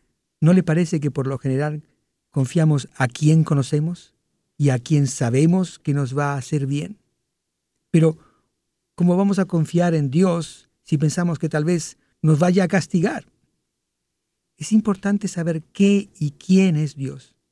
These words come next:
Y la Biblia lo define, ¿eh?, dándole algunos sinónimos. Mary Baker Eddy, tomando los varios nombres en la Biblia, pregunta en Ciencia y Salud, "¿Qué es Dios?". Y responde,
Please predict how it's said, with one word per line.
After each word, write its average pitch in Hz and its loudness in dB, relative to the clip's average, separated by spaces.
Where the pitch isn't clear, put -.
Y 151 0
la 156 4
Biblia 208 2
lo 165 -2
define, 165 0
¿eh?, 170 -8
dándole 170 0
algunos 160 0
sinónimos. 170 -2
Mary 220 4
Baker 196 2
Eddy, 202 0
tomando 185 2
los 156 -2
varios 185 0
nombres 165 0
en 147 -4
la 139 -8
Biblia, 143 -10
pregunta 170 -2
en 156 -2
Ciencia 156 -2
y - -8
Salud, 143 -6
"¿Qué 214 4
es 151 2
Dios?". - -10
Y 151 -2
responde, 151 -2